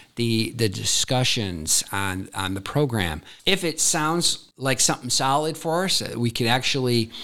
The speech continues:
potentially, um, u-, utilize and offer to our students, then we have to develop the program goals for the students. What will the students get out of this, this particular program, this major? From program goals, we need to develop the curriculum.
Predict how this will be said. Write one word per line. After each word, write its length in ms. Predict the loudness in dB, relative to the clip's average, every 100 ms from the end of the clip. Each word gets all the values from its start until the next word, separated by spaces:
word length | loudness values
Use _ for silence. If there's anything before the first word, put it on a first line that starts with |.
| -14 -18 -16 -10
potentially, 1040 | -10 -4 0 2 2 2 0 0 0 -4
um, 400 | -2 -2 -2 -4 -4
u-, 240 | 0 0 0
utilize 640 | -2 0 2 2 2 2
and 160 | 0 0
offer 400 | 2 2 0 -2
to 180 | 0 0
our 120 | 2
students, 500 | 0 2 0 0 -2 -6 -12 -12 -10
then 500 | -2 0 2 0 -2
we 100 | -2
have 140 | 0 0
to 80 |
develop 500 | 0 0 0 0 -2
the 80 | -6
program 480 | 2 4 4 4 2
goals 380 | 2 2 2 0
for 100 | 2
the 80 | 0
students. 400 | 2 0 -2 0
What 160 | 2
will 140 | 2 2
the 40 |
students 360 | 2 2 2 0
get 140 | 0
out 180 | 2 0
of 160 | -2
this, 300 | 0 0 0 -4
this 160 | -2 -2
particular 580 | 0 -2 -2 0 0 0
program, 440 | 4 4 4 0
this 180 | 0 2
major? 540 | 2 2 2 0 -4 -10 -20 -20 -20 -4
From 280 | 0 0
program 540 | 0 2 2 2 2 2
goals, 420 | 2 2 2 0
we 160 | 0 2
need 240 | 4 2
to 100 | -2
develop 480 | -2 0 2 2 0
the 80 | -6
curriculum. 600 | -2 -2 0 -4 -6